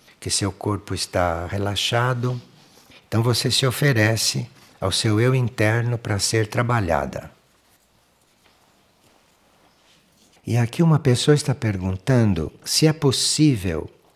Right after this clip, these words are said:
que ela tenha sentido aqui uma presença de Antares.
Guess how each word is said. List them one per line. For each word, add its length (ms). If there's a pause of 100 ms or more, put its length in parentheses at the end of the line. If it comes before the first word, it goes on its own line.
(100)
que 160
ela 240
tenha 720
sentido 960 (220)
aqui 640 (540)
uma 480 (360)
presença 800
de 280
Antares. 1040